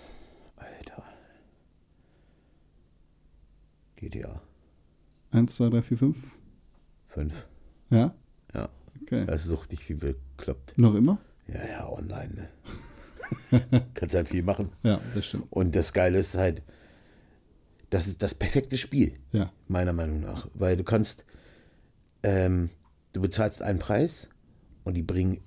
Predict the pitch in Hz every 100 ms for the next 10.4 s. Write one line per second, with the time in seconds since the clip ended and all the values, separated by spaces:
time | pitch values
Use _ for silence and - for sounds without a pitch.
0 | - 123 117 104 101 101 87 82 90 78
1 | - - - - 113 131 123 104 101 82
2 | - 123 117 101 92 82 101 107 90 90
3 | 82 87 - - - - - - 92 90
4 | - 90 90 78 90 87 85 - - -
5 | 90 85 80 55 - - _ _ _ _
6 | _ _ - 95 98 90 82 80 - -
7 | - 80 71 71 85 90 92 - 90 82
8 | - 85 85 92 87 90 101 104 101 104
9 | 85 80 - 101 - 110 101 101 90 82
10 | 90 76 65